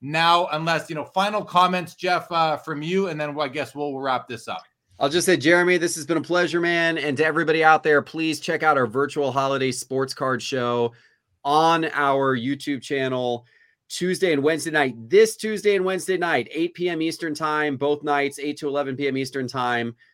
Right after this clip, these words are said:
Speaker 2: It's gonna be a really good show, tw-, over twenty thousand dollars worth of giveaways, thanks to Midwest Cards and eBay. Uh, it's a great show. So join Tuesday, Wednesday on the Sports Card Investor YouTube, and Jeremy's gonna be part of it too. So we'll, we'll be able to continue the conversation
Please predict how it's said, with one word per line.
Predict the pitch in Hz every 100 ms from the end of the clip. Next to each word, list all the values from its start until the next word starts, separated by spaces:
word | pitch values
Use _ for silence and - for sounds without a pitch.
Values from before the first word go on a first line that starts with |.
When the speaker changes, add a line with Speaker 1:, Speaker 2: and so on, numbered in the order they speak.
| _ _ -
Speaker 2:
It's | 135
gonna | 151
be | 135
a | 131
really | 127 143 147 147
good | 135
show, | 127 139 127 123 120 117
tw-, | - - 139
over | 120 135 127
twenty | 147 147
thousand | 139 135
dollars | 123 127 120
worth | 123
of | 110
giveaways, | 120 117 117 113 113 -
thanks | 123 110
to | -
Midwest | 117 113 113 -
Cards | 117 110 107 104 98 -
and | 113
eBay. | 113 110 110 107 104 101 - _ _ _ _
Uh, | - 110 107 110
it's | 127
a | 143
great | 117 123 113
show. | - 95 82
So | - 123 113
join | 123 135 131
Tuesday, | 139 127 131
Wednesday | 117 117 107 123 117 113 113
on | 110
the | 104
Sports | - 117
Card | 120
Investor | 110 107 110
YouTube, | 107 107 117 104 104 98
and | 107 107
Jeremy's | 135 147 147
gonna | 139
be | 147
part | 147 165 165
of |
it | 170
too. | - 202 107
So | - 135
we'll, | 123 131 135
we'll | 139 135
be | 143
able |
to | 127
continue | 117 - 139 135
the | 123
conversation | 139 127 123 139 120 120 117